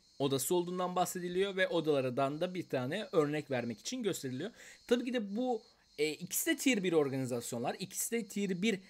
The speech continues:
e, turnuvalar. Tabii ki de karşılaştırdığınız zaman buraya gelen takımların skalası çok daha geniş skalalar. Yani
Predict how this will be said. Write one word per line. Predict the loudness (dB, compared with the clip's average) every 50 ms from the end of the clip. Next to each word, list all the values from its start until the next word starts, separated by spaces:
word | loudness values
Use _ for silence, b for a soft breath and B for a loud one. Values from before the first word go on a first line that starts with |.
| B B B -4 0
e, | 4 4 4 4 4 2 2 0 0
turnuvalar. | -2 -4 -4 -4 -2 -2 -2 -2 0 0 0 0 -2 b b b b b _ 2
Tabii | 2 2 2 0 -2
ki | 0 -2
de | 0
karşılaştırdığınız | 2 4 4 4 4 2 2 2 2 0 0 0 2 2
zaman | 2 2 2 2 0 0
buraya | 4 6 6 6
gelen | 6 4 2 2 0
takımların | -2 -4 -4 -4 -4 0 0 2 2 0 -2 -6 -8
skalası | -8 -8 -2 2 2 2 2 0 -2 -6 -6 -6
çok | -4 0 0 0 0 0 -2 -4
daha | -2 2 4 4
geniş | 4 4 2 0 0 0 0
skalalar. | -2 -4 -4 -6 -6 -6 -6 -6 -4
Yani | -4 -2 -2 -2 -2 -2 -4